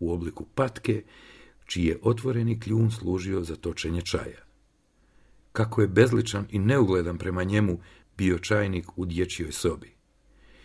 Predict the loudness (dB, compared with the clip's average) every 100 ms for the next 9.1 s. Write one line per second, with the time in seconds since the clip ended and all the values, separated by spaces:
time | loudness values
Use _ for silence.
0 | -20 _ 4 4 4 -2 -6 -4 -4 -4
1 | -6 -4 -6 0 0 2 -2 -2 -8 -4
2 | -6 -2 -2 -2 -2 0 2 2 0 2
3 | 4 4 2 -6 -20 -20 0 2 4 2
4 | -2 -2 0 2 2 0 -6 -16 _ _
5 | _ _ -20 _ _ 2 2 2 -4 -6
6 | -4 0 0 0 -6 -8 -8 -6 -2 -2
7 | -4 -20 -20 -20 0 2 4 0 -4 -12
8 | -16 -12 -2 0 0 0 -2 0 -2 -2
9 | -6